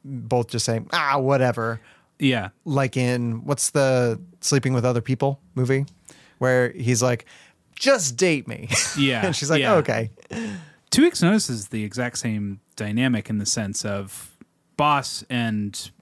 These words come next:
Speaker 2: like, employee and employer, but also she thinks he's a, a rapscallion.
Speaker 1: Right,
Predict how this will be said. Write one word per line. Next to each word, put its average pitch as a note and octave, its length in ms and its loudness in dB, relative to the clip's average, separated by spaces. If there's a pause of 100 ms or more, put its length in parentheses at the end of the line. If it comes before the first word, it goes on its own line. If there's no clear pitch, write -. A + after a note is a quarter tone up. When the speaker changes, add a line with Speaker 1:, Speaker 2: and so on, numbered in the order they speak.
(220)
Speaker 2:
like, A2+ 200 -4
employee C#3 500 2
and A#2+ 80 2
employer, A#2 560 2
but A#2+ 200 -4
also B2 460 2
she A#2+ 200 -2
thinks A2+ 400 -2
he's G#2+ 680 -2
a, G2+ 480 -4 (460)
a G#2+ 120 -6
rapscallion. G2 840 -4 (420)
Speaker 1:
Right, D#3+ 560 2